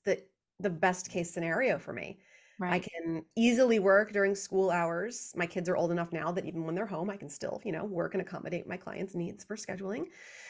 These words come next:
Speaker 1: And I don't have to go anywhere, you know?
Speaker 2: Yes, I know. I love that part of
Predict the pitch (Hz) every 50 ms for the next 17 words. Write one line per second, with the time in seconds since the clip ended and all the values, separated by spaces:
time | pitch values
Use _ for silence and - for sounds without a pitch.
0 | - - - - 220 208 202 202 202 202 202 202 202 196 - - - 269 302 339
1 | 330 403 381 415 415 453 480 480 480 415 320 240 185 156 - - - - - _
2 | _ - 240 226 220 233 262 302 349 381 403 403 - _ _ _ _ _ _ _
3 | - 185 185 180 180 180 180 - 180 180 180 180 175 175 175 175 175 202 185 180
4 | 185 180 175 165 175 165 165 165 - - 185 175 175 175 175 165